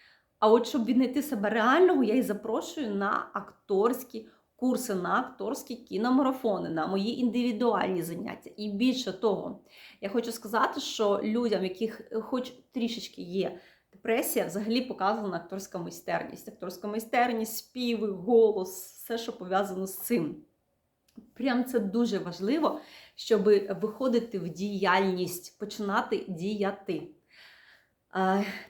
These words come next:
тож, е, будь ласка, зверніть увагу на себе, тому що ви сама головна і ж людина у своєму житті. Головнішої вас немає і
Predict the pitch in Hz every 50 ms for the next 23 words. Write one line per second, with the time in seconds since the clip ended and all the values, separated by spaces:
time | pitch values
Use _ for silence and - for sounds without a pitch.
0 | _ - 196 226 - - - - - - _ - 196 190 196 185 185 180 175 170
1 | - _ _ _ _ _ _ _ _ _ _ _ - 190 196 214 196 196 - -
2 | 185 190 214 214 262 359 359 294 240 208 269 285 294 269 240 226 - - - 190
3 | - - - - - 214 214 214 - - 220 196 202 - - - 277 254 294 349
4 | 370 339 311 262 226 202 202 202 214 226 214 202 202 208 - - - - - -
5 | _ _ _ _ _ - 190 190 185 185 185 - - 185 190 - - _ 214 -
6 | - - - 190 - - _ _ _ _ _ - 208 196 202 185 165 160 226 330
7 | 415 370 - - - 208 214 - - 226 202 165 170 185 202 208 196 196 180 -
8 | - - - 165 160 165 - - - 190 208 208 220 214 254 285 262 262 - 233
9 | 226 214 180 - 190 214 240 320 359 - - - - - 208 220 233 226 208 208
10 | 208 185 196 262 320 320 233 208 - - - - 214 220 269 302 302 302 302